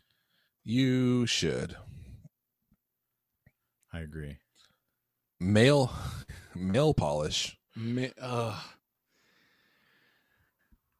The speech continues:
Speaker 2: What?
Speaker 3: Male polish.
Speaker 1: That's something I
Speaker 2: That's what
Speaker 1: read.
Speaker 2: it, that's what the, it's called, male polish?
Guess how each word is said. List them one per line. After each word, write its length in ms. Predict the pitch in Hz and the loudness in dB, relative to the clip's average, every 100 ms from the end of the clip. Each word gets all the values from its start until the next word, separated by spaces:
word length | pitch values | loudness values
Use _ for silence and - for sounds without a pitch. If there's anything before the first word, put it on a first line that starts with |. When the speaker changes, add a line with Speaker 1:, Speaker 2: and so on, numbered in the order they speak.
| - - - - - - - - | -18 -16 -16 -18 -20 -20 -20 -18
Speaker 2:
What? 420 | 110 120 127 - - _ _ _ _ _ _ _ _ _ _ | -6 -2 -2 -4 -20 _ _ _ _ _ _ _ _ _ _
Speaker 3:
Male 260 | 135 127 127 | -10 -8 -10
polish. 320 | - 147 151 | -12 -16 -10
Speaker 1:
That's 180 | 135 - | -6 0
something 320 | - 92 87 | 0 2 0
I 60 | 80 76 | -2 -2
Speaker 2:
That's 40 | |
what 260 | 78 78 78 | 0 0 0
Speaker 1:
read. 0 | - | -4
Speaker 2:
it, 20 | - - | -10 -6
that's 200 | 113 110 | -2 0
what 180 | 120 90 | -2 -4
the, 260 | - 104 - | -4 -4 -4
it's 140 | 101 | -8
called, 320 | - 101 104 104 | -8 -4 -2 -2
male 380 | 95 101 113 | -4 -2 -4
polish? 560 | 117 120 113 127 - - | -4 -2 -2 -4 -8 -14